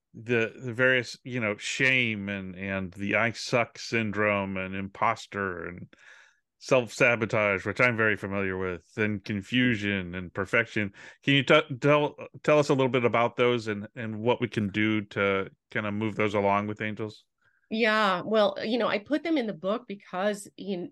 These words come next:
Speaker 2: those are, those are the things that will get people to not just not complete their, their ritual or what I set up for them in the book, but also complete life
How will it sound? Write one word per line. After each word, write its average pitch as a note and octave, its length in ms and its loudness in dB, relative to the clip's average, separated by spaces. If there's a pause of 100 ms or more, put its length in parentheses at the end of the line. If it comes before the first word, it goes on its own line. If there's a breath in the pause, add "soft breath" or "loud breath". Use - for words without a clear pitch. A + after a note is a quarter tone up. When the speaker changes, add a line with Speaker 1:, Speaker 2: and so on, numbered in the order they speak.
Speaker 2:
those G3 220 0
are, G#3 220 -6
those G3 260 2
are A#3+ 80 0
the D#4+ 140 -2
things D#4+ 280 2
that G#3+ 120 -4
will G#3 100 -6
get G3+ 200 -8
people A#3+ 280 -12
to G#3+ 220 -6 (300 soft breath)
not A#3 320 -2
just E4+ 160 -4
not G#3 260 -2
complete G3+ 400 -10
their, E3 340 -2
their F3 220 -4
ritual F#3+ 560 -2
or D#3 100 -4
what E3+ 160 -4
I D#3 60 -2
set F3 240 -4
up F3 100 -6
for F3+ 100 -10
them E3 140 -4
in D3+ 60 -4
the D3+ 80 -4
book, C4+ 380 0
but F3 100 2
also E3+ 460 0 (1400 soft breath)
complete C#4 380 -4
life G4 500 -2